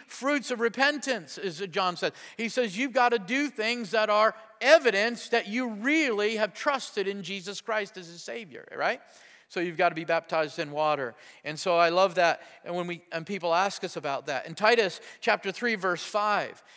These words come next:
he declares this and he really makes it plain. He said, "It's not by the works of righteousness which we've done, but according to his mercy," what did he do? He saved us. "And by the" what? "Washing of regeneration and renewing of the Holy Ghost."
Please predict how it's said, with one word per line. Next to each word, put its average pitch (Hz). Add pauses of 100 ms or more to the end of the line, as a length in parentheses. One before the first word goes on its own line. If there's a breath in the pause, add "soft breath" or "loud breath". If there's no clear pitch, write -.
(120 loud breath)
he 208
declares 196
this 165
and 170
he 180
really 190
makes 180
it -
plain. 208 (360 loud breath)
He 220
said, 226
"It's 185
not 208
by 202
the 180
works 208
of 170
righteousness 208
which 170
we've 165
done, 143 (260 loud breath)
but 185
according 214
to 214 (220 loud breath)
his 269
mercy," 202
what 214
did 226
he 233
do? 220
He 247
saved 285
us. 120 (320 loud breath)
"And 226
by 233
the" 233
what? 240
"Washing 196
of 185
regeneration 220 (220 soft breath)
and 202
renewing 190
of 165
the 175
Holy 185
Ghost." 147